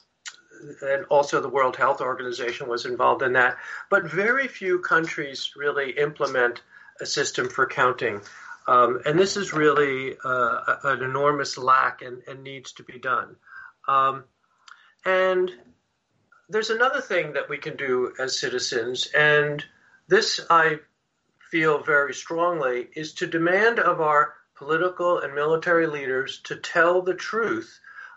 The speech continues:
about the realities of war, both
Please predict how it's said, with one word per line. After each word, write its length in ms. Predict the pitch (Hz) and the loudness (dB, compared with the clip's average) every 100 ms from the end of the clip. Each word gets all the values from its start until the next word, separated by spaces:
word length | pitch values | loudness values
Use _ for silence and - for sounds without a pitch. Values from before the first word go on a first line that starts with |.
| _ | _
about 540 | 117 135 147 147 - | -2 2 4 4 2
the 80 | 151 | -4
realities 800 | 139 135 135 170 180 190 185 170 | -4 0 4 4 2 -4 -8 -8
of 180 | 160 147 | -10 -6
war, 500 | 170 170 104 87 - _ _ - _ - | -4 -2 -2 -8 -14 _ _ -20 _ 4
both 380 | 165 190 226 | 6 6 2